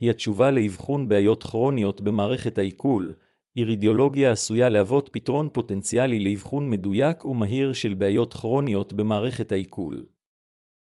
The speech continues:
בעיות אלו כוללות מחלות כמו תסמונת המעי הרגיז,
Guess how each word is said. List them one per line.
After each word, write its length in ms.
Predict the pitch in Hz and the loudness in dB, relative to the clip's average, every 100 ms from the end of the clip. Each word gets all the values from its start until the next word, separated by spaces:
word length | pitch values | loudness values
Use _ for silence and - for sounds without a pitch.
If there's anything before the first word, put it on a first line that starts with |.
| _ | _
בעיות 480 | 107 101 101 139 160 | -2 2 4 4 2
אלו 260 | 120 120 - | 2 2 2
כוללות 460 | 104 101 117 120 | 2 2 2 0
מחלות 480 | 110 - 104 117 127 | -4 -4 0 0 0
כמו 240 | - 113 120 | -4 -2 -2
תסמונת 600 | 110 - 120 131 131 117 | -2 -4 -2 -2 -2 0
המעי 320 | 110 127 127 | 0 0 0
הרגיז, 640 | 117 101 90 65 65 - | 0 0 -4 -8 -12 -18